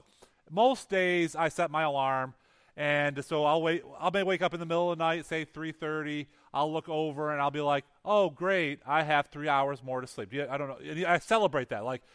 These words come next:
I almost, and then I set, set my alarm clock,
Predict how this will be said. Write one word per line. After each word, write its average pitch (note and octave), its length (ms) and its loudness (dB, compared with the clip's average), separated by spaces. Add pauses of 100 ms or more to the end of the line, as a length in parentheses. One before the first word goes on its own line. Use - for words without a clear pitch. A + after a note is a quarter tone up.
(140)
I E3+ 120 6
almost, A3 280 2 (160)
and G3 100 0
then C4 80 6
I B3+ 120 6
set, - 340 2 (140)
set B3+ 240 0
my G3 380 6
alarm F3+ 480 0
clock, D3 360 0